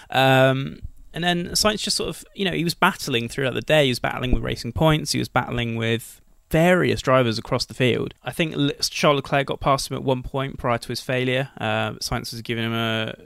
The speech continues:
you know, a bit of a hard time before that anyway. Um, and then when he got onto the mediums, just kept his head above the parapet, didn't let himself get drawn into various midfield scraps or whatever, managed to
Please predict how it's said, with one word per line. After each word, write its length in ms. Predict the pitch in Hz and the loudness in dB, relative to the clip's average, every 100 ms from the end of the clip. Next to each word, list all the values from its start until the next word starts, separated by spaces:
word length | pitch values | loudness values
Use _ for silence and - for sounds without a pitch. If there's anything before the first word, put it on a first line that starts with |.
| - - | -20 -14
you 100 | 53 | -12
know, 180 | - - 50 - - _ | -12 -16 -20 -20 -20 _
a 60 | - | -10
bit 140 | 127 113 | -6 -4
of 60 | |
a 60 | 117 | 0
hard 240 | 120 110 | 0 0
time 240 | - 113 110 | -2 -6 -6
before 260 | - 117 | -6 -4
that 160 | 113 123 | -4 -4
anyway. 380 | 123 123 127 - - - - - _ | -4 -2 -4 -6 -16 -20 -20 -20 _
Um, 520 | - 127 127 131 135 - _ - _ _ _ - | 0 2 2 -2 -8 -14 _ -20 _ _ _ -6
and 120 | 143 | -4
then 100 | 143 | -2
when 100 | 139 | -2
he 40 | |
got 120 | 139 - | -2 -6
onto 160 | 131 | -8
the 80 | 135 | -4
mediums, 520 | 135 135 135 135 139 | -2 0 -2 -2 -4
just 320 | 131 - - _ _ _ _ _ _ - | -4 -6 -8 _ _ _ _ _ _ 0
kept 260 | 147 - | 0 0
his 120 | - - | -4 0
head 180 | 143 | -2
above 180 | 139 135 | -2 -6
the 60 | - | -8
parapet, 600 | - 147 143 135 135 - _ | 0 0 0 -2 -2 -4 _
didn't 340 | 160 135 135 - - - - | 2 2 -2 -12 -20 -20 -6
let 320 | 139 139 131 | 0 2 2
himself 520 | 127 127 - 123 120 | -4 -4 0 0 0
get 200 | 127 - | -2 -4
drawn 440 | - 135 139 127 113 | -2 4 4 4 2
into 580 | 117 113 - 117 113 | -2 -2 0 0 2
various 380 | 110 113 113 110 | 2 2 2 -2
midfield 420 | 123 113 - 113 | -4 -8 -6 -6
scraps 460 | - - 127 - - | -6 0 0 0 -4
or 60 | 120 | 0
whatever, 360 | 120 120 120 | 2 2 0
managed 360 | 120 120 123 - | 0 -2 -2 -6
to 340 | 123 113 110 | -6 -4 -6